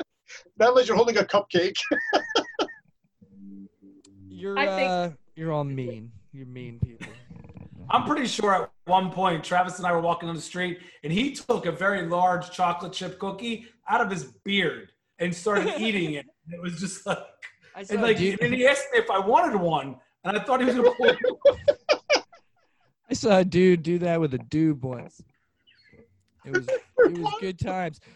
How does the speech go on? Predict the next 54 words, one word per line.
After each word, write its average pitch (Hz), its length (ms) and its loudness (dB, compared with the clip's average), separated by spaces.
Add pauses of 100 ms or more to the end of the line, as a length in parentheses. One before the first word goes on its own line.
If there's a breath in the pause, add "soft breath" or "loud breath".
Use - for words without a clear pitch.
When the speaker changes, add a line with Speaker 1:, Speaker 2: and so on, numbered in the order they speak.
Speaker 2:
But, 214 160 0
uh, 214 220 0
for 247 200 -8
the 247 120 -10
people 285 280 -8
really 220 320 -8
starting 170 460 -12
out 127 160 -6
and 120 100 -14
the 139 40 -10
people 165 260 -4
who 165 140 -6
really 151 260 -6
have 143 160 -6
no 139 180 -4
idea 131 340 -4
which 127 280 -8
direction 131 400 -10
to 127 80 -16
go, 127 180 -10
reach 190 400 -12
out 180 240 -14
to 117 80 -20
any 143 300 -20
of 131 60 -20
these 127 200 -20
people. 120 320 -16
Just 170 180 -14
hit 196 160 -10
'em 196 100 -10
up 196 140 -8
online, 131 580 -10 (380)
you 127 100 -14
know, 123 220 -10
send 147 200 -14
'em 151 80 -14
a 135 60 -16
comment 131 420 -10
or 120 140 -12
a 117 60 -12
message, 117 440 -12
and 123 140 -12
I 120 80 -8
know 123 180 -10
they'll 120 120 -8
all 127 260 -10
be 127 220 -14
happy 117 440 -14
to 107 120 -16
help. 117 360 -12 (320 soft breath)
Uh, 117 160 -14
even 135 260 -12
over 127 220 -8
here, 131 440 -4